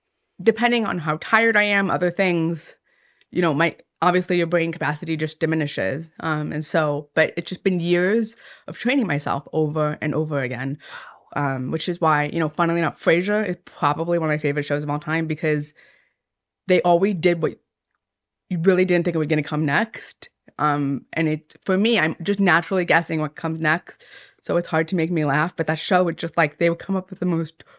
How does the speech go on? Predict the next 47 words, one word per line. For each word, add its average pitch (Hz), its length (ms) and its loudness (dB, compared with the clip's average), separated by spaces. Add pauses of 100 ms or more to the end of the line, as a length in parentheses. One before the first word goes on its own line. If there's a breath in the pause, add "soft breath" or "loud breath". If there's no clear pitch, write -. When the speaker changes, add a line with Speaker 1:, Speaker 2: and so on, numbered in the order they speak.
(240 soft breath)
Speaker 1:
random 180 840 2
next 156 480 -2
thing. 175 300 0
I 165 80 -4
remember 175 200 0
I 143 60 4
actually 147 300 -2
was 175 80 -2
on 160 120 0
a 151 40 -2
treadmill 165 420 0
once 143 240 -2
and - 100 -4
I 156 120 2
fell 156 260 2
off. 151 180 2
I 147 120 0
was 156 80 -4
laughing 143 340 -2
so 196 140 -4
hard. 208 240 0
Speaker 2:
<laughs> 196 840 -8
Speaker 1:
And 277 140 2
people, 240 260 -2
like, 226 180 6
at 196 80 2
the 214 80 2
gym 208 180 6
were 202 80 6
like, 202 100 6
"Are 214 40 6
you 208 220 4
okay?" 190 260 4
I 196 40 0
was 190 140 -4
like, 214 140 0
"I'm 202 140 -2
fine." 202 520 -2 (140)
<laughs> - 220 -2
It's 359 180 2
Speaker 2:
That's 339 260 2
Speaker 1:
just 311 220 -4
so 214 80 6
Speaker 2:
funny. 196 140 2
Speaker 1:
unexpected. 180 800 -2 (540 loud breath)
Um, 156 420 -6
but 165 360 2